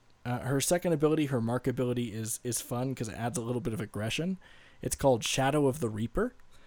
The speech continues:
Place Yami adjacent to marked enemy hero and deal one plus a card damage to them. Uh, this gives Yami a little bit of threat if you put her in a lane up against someone like an, uh, Astrida or a, or Tlaakali,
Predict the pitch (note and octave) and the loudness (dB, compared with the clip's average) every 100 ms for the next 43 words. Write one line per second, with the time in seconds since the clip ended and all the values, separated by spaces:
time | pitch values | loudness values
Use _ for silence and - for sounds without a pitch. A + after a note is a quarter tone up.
0 | - - E3+ F#3 E3 D3+ D#3 C#3+ A#2+ C#3 | -18 0 4 4 6 4 4 2 2 2
1 | - D3 C#3 B2 C#3 - D#3 E3 C3+ A#2 | 0 -2 -2 0 0 0 -2 0 -2 -2
2 | A2 B2 A#2+ A#2 A2+ A#2 B2+ - C3 A#2 | 0 -2 -2 -2 -2 -2 -2 0 0 -2
3 | - A#2 G#2+ G2+ G2 - - - - - | -4 -4 -4 -6 -6 -8 -10 -10 -12 -12
4 | - - - - - - C3+ C3 D#3+ E3+ | -16 -20 -20 -20 -20 -4 0 0 4 6
5 | G3 - G3 E3 E3+ D#3+ D3 C3+ E3+ E3+ | 6 4 2 4 4 6 6 6 4 4
6 | D3+ - B2+ B2+ B2+ - A#2+ B2+ B2+ - | 2 2 2 2 2 -6 -4 -2 2 4
7 | C3 B2+ B2 A#2+ B2 B2 A2+ A#2 A#2 - | 6 6 4 2 2 2 0 -2 -2 -2
8 | A#2+ A2+ A2 G#2+ - A2 - - A2+ - | 0 0 0 -2 -6 -8 -8 -8 -6 -4
9 | - G3 F#3+ F#3 F3+ B2 A2+ G#2+ G#2+ G#2 | 2 4 6 6 4 0 0 -2 -4 -6
10 | A2 - - A2+ - B2+ B2 B2+ | -8 -8 -8 -6 -2 0 0 -2